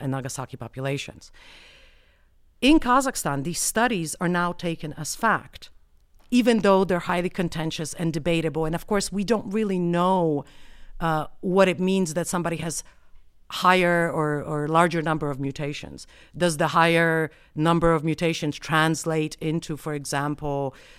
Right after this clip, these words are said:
uh, people born with physical deformities? We actually don't know that. But in Kazakhstan, this is taken as fact. And people today, for example, some physicians,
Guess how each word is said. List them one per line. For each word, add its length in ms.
uh, 180
people 300
born 540
with 280
physical 460
deformities? 800
We 200
actually 340
don't 240
know 160
that. 300
But 120
in 120
Kazakhstan, 500
this 160
is 100
taken 440
as 200
fact. 460
And 160
people 380
today, 460
for 140
example, 420
some 340
physicians, 640